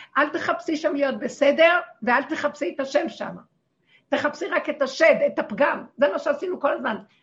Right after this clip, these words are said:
הלוך והלוך וחסור והלוך ו-, וראינו רק את עצמנו, אין השם. צעקנו, כי אנחנו יודעים שיש השם, אבל אנחנו לא יודעים מהו. אנחנו יודעים שאנחנו... הרשות הכי גדולה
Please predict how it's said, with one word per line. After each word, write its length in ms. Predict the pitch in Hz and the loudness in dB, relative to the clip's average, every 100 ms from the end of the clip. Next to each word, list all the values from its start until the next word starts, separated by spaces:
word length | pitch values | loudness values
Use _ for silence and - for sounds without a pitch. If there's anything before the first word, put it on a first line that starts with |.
| - | -6
הלוך 400 | 269 269 269 - 254 | -2 0 0 -2 -2
והלוך 440 | 262 247 254 - | -2 2 0 -2
וחסור 460 | 339 302 - 294 233 | -6 -6 0 0 0
והלוך 340 | 262 262 285 - | -2 0 0 -2
ו-, 40 | - _ - 262 | -12 _ -6 0
וראינו 260 | 339 349 | 2 2
רק 160 | 359 359 | 0 0
את 60 | |
עצמנו, 380 | 403 - 247 240 - | -6 -6 -4 -4 -6
אין 140 | 381 415 | -4 -4
השם. 340 | 359 330 339 - - _ _ _ _ _ | -2 -2 -2 -4 -12 _ _ _ _ _
צעקנו, 720 | - 339 339 339 302 285 294 | -2 2 2 0 0 0 0
כי 100 | - | 0
אנחנו 300 | 359 349 294 | -2 -2 -6
יודעים 200 | 339 466 508 | -4 -4 0
שיש 300 | 554 370 330 | -2 -2 -6
השם, 300 | - 311 311 | -4 -4 -4
אבל 140 | 247 | -4
אנחנו 260 | 254 262 302 | -6 -2 2
לא 60 | |
יודעים 400 | 320 370 320 320 | 2 2 -4 -2
מהו. 320 | 311 320 202 | 0 0 -2
אנחנו 260 | 202 240 311 | -6 -8 -6
יודעים 200 | 277 320 | -6 -6
שאנחנו... 560 | 277 269 240 311 285 - _ _ - | -6 -6 -6 -8 -10 -12 _ _ -6
הרשות 400 | 262 269 381 - | -2 -2 -2 -4
הכי 160 | 294 254 | -4 -4
גדולה 320 | 220 - | -4 -4